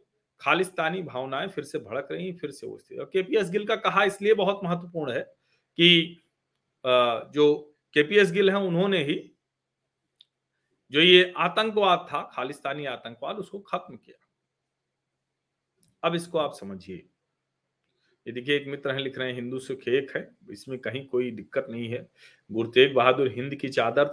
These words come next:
थे, सिर्फ इतना भर नहीं है। जितने भी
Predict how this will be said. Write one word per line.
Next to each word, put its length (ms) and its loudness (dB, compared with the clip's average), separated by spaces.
थे, 60 0
सिर्फ 260 -8
इतना 260 -2
भर 140 -2
नहीं 260 -4
है। 220 -14
जितने 640 8
भी 540 8